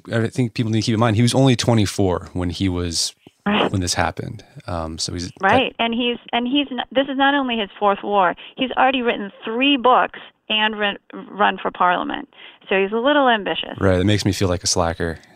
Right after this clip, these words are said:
Speaker 1: <laughs> Like,
Speaker 2: <laughs> No, me too.
Speaker 1: a complete slacker. Um,
Speaker 2: Can't keep up with this guy.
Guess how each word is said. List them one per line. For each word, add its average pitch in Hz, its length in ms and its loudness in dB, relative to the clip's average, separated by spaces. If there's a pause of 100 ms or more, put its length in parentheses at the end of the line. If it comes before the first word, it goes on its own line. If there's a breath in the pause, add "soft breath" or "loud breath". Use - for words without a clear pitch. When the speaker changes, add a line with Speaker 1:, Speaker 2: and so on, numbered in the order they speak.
(160)
Speaker 1:
<laughs> - 220 -2
Like, 147 140 6
Speaker 2:
<laughs> - 600 2
No, 294 80 2
me - 320 -2 (240)
too. - 120 -4
Speaker 1:
a 110 100 2
complete 98 400 0
slacker. 87 480 0 (540 loud breath)
Um, 139 220 6
Speaker 2:
Can't 113 120 -4
keep 220 180 -6
up 202 140 0
with 185 120 -4
this 175 200 -4
guy. 175 240 0